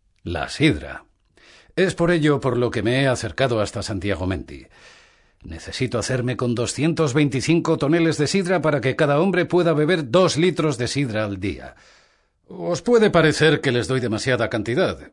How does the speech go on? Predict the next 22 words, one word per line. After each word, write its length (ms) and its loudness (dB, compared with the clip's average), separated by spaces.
pero 220 -2
lo 120 -4
hago 240 -2
para 180 0
que 100 -4
su 120 -4
vitamina 440 0
C 200 0
les 220 0
prevenga 500 0
de 120 0
una 200 4
de 80 0
las 180 0
enfermedades 680 -4
más 220 -4
temidas 480 -2
entre 280 -6
los 180 -6
marineros, 760 -8
el 160 -4
escorbuto. 880 -10